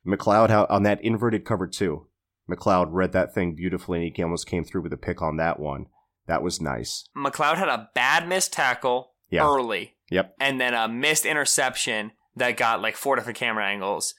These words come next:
Speaker 1: <laughs>
Speaker 2: And so watching the broadcast, like, "All right, McLeod did badly." McLeod played really well,
Speaker 1: Yeah.
Speaker 2: in my opinion, overall. And one thing that I noticed in camp that I thought was more so just a camp thing, but it appears to have leaked into week one. They are much more willing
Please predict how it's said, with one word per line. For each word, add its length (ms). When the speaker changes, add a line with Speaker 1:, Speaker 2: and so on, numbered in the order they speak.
Speaker 1:
<laughs> 280
Speaker 2:
And 100
so 120
watching 280
the 80
broadcast, 460
like, 120
"All 80
right, 120
McLeod 240
did 100
badly." 260
McLeod 360
played 120
really 160
well, 320
Speaker 1:
Yeah. 180
Speaker 2:
in 80
my 140
opinion, 420
overall. 540
And 360
one 260
thing 200
that 140
I 120
noticed 600
in 380
camp 540
that 200
I 100
thought 240
was 140
more 220
so 120
just 200
a 60
camp 300
thing, 220
but 100
it 160
appears 400
to 100
have 240
leaked 420
into 220
week 300
one. 400
They 180
are 160
much 480
more 400
willing 600